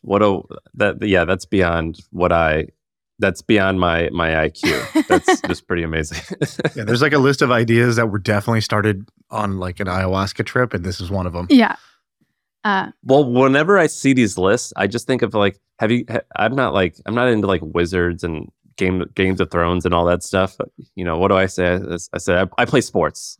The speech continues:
Speaker 1: I don't, I don't read Harry Potter."
Speaker 2: <laughs>
Speaker 1: But, uh, I do, like, appreciate the fact that one woman just sat down and created this whole, this whole world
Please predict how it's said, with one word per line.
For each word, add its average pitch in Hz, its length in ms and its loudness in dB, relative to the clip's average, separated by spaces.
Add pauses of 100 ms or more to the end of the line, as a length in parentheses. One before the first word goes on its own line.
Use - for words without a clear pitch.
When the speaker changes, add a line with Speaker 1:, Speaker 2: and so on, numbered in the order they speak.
Speaker 1:
I 95 60 -2
don't, 98 180 -2
I 104 40 2
don't 107 160 2
read 95 180 2
Harry 87 160 0
Potter." - 300 -8
Speaker 2:
<laughs> 131 60 -8 (460)
Speaker 1:
But, 110 260 2
uh, 95 380 2 (160)
I 113 140 2
do, 139 320 4
like, 143 180 2
appreciate 113 720 0
the - 60 -20
fact 107 400 -2
that 87 320 0
one 95 340 0
woman 90 500 2
just - 300 -2 (100)
sat 95 320 -2
down 85 440 -2
and 95 80 -6
created 98 300 0
this 95 140 -4
whole, 104 540 2 (600)
this 107 100 2
whole 123 340 4
world 92 600 2